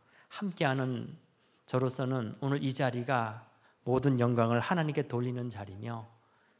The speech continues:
그 은혜와 충만함이 정말 마음 넘치도록 정말 떨리는 그러한 시간이었습니다. 찬양을 통하여서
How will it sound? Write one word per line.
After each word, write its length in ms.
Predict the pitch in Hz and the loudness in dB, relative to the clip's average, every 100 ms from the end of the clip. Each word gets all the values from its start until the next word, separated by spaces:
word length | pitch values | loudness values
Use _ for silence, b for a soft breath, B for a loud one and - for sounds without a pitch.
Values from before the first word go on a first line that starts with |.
| _ | _
그 160 | - | -4
은혜와 640 | 120 117 113 107 107 117 - | -2 0 0 -2 -6 -16 -20
충만함이 800 | - - 196 175 135 127 131 120 - b b - | -12 -2 0 2 0 -2 -4 -6 -12 b b -10
정말 280 | 123 123 | -2 -2
마음 480 | 117 104 113 127 120 131 - _ _ _ | 2 4 4 2 -4 -10 -20 _ _ _
넘치도록 840 | 127 139 - - 135 113 107 - _ b b b _ _ _ _ | 2 2 0 -2 -2 -2 -10 -20 _ b b b _ _ _ _
정말 380 | - 131 135 131 | -6 0 0 0
떨리는 720 | - 240 220 160 127 113 - - | 0 2 2 2 -2 -6 -16 -6
그러한 480 | - 117 120 113 113 B B | -4 -2 -2 -4 -10 B B
시간이었습니다. 1120 | - - - 151 127 113 - 117 110 120 120 _ b b b b b - | -12 -12 -8 -6 -4 -6 -8 -8 -10 -12 -14 _ b b b b b -12
찬양을 920 | - 165 170 160 160 143 135 - - _ _ _ | -4 0 2 2 0 0 -4 -12 -20 _ _ _
통하여서 840 | - 156 123 113 107 127 139 160 | -4 -2 0 -2 -4 -6 -6 -10